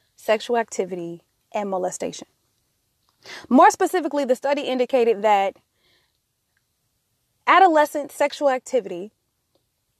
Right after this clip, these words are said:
affects the development of our nervous system, specifically the areas of the brain they saw increased gene expression,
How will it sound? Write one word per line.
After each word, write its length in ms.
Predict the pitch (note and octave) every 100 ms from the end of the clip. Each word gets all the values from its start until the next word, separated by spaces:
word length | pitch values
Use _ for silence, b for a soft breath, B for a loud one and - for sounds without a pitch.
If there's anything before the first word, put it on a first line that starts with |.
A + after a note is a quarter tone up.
| _ _ _ _ _ _ _ -
affects 560 | B3+ - F4 E4 - _ b b
the 100 | A#3
development 440 | A#3 C4+ D4 C4
of 60 | B3
our 120 | C4
nervous 460 | B3+ B3 C4+ B3+ C4+
system, 480 | - F#3+ - - - _ _ b b
specifically 600 | - C#4+ C#4 F#4+ G4+ E4
the 180 | D#4 -
areas 360 | A#3+ C4+ C4+ B3
of 160 | A3+
the 60 | G#3+
brain 340 | G#3 A3 A3+
they 100 | A3
saw 340 | A3 G#3 G3 G#3 b b b
increased 640 | F4+ G#4 G4+ - E4 D#4 -
gene 220 | G#3+ D4+
expression, 580 | A3+ - - - B3